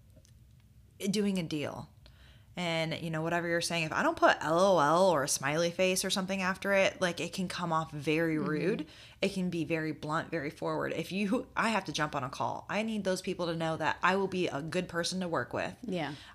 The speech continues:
Speaker 1: I, you know, especially the agent on the other side, you know, I need you to have communication.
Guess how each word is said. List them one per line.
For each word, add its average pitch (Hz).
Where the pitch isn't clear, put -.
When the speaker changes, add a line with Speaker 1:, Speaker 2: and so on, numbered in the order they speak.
Speaker 1:
I, 156
you 180
know, 160
especially 180
the 170
agent 175
on 170
the 170
other 165
side, 143
you 160
know, 143
I 160
need 185
you 180
to 175
have 156
communication. 170